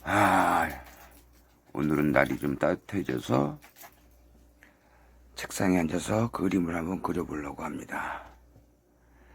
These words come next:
그림 그리기 전에 담배 한 대 피고 있습니다.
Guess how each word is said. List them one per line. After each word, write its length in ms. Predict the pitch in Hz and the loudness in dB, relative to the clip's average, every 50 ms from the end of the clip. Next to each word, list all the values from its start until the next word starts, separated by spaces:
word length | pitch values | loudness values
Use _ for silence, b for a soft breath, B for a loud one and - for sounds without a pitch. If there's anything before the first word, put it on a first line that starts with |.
| b b b b b b b b b b _ _ _ _ _ - - - - - - - - b b b b b b b b b b b _ _ _ _ _ _ _ - - - - _ _ _ _ _ _ _ _ _ _ - - - - - - - - - - - _ _ - - - - - - - - - - | b b b b b b b b b b _ _ _ _ _ -20 -20 -20 -20 -20 -20 -20 -20 b b b b b b b b b b b _ _ _ _ _ _ _ -20 -20 -20 -20 _ _ _ _ _ _ _ _ _ _ -20 -20 -20 -20 -20 -20 -20 -20 -20 -20 -20 _ _ -20 -20 -20 -20 -20 -20 -20 -20 -20 -16
그림 380 | - - 73 69 - - - - | -10 -6 -4 -4 -4 -4 -6 -8
그리기 260 | - - - - - | -10 -12 -12 -12 -12
전에 240 | - 50 50 50 50 | -10 -10 -10 -10 -10
담배 340 | - - - 50 52 - 76 | -10 -10 -10 -10 -10 -8 -10
한 160 | 71 - - | -8 -8 -10
대 100 | - - - - | -12 -14 -14 -12
피고 240 | - - - - - | -14 -10 -8 -8 -8
있습니다. 640 | - - - - - - - - - - - - | -8 -8 -12 -14 -14 -16 -16 -16 -14 -12 -12 -14